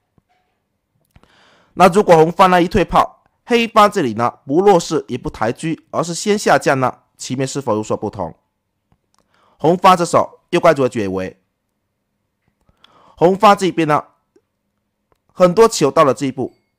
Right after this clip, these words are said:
仍然左右为难，因为看不出有任何连加杀的机会。这时候呢，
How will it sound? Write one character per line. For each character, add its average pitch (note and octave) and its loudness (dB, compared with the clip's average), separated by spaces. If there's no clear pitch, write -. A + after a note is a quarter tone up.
仍 - -6
然 C#3 -2
左 C3+ -8
右 B2 -4
为 G2+ -6
难， F#2 -12
因 A3 -2
为 A#3 0
看 A3 -2
不 G3 -4
出 - -6
有 C3+ -2
任 E3+ -4
何 C#3 -4
连 A2+ -4
加 D#3+ -4
杀 E3+ -2
的 C3+ -4
机 - -14
会。 A2+ -8
这 - -2
时 - -6
候 F3 2
呢， D#3+ 0